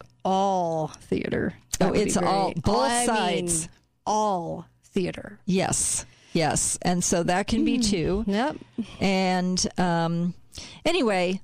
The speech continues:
Speaker 2: lots of people coming
Speaker 1: Makes
Speaker 2: out.
Speaker 1: more sense.
Speaker 2: If anybody has a chance to watch, Jordan Peterson, he wrote an article for, I think, The Telegraph, but then he did a video of him reading it, you know, enacting
Speaker 1: Mm-hmm.
Speaker 2: it.
Speaker 1: Mm-hmm.
Speaker 2: And basically,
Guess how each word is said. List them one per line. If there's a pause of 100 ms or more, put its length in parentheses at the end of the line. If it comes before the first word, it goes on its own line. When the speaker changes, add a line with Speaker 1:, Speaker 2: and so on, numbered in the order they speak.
(120)
Speaker 2:
lots
of
people
coming
Speaker 1:
Makes
Speaker 2:
out.
Speaker 1:
more
sense.
Speaker 2:
If
anybody
has
a
chance
to
watch,
Jordan
Peterson,
he
wrote
an
article
for,
I
think,
The
Telegraph,
but
then
he
did
a
video
of
him
reading
it, (200)
you
know,
enacting
Speaker 1:
Mm-hmm.
Speaker 2:
it.
Speaker 1:
Mm-hmm.
Speaker 2:
And
basically,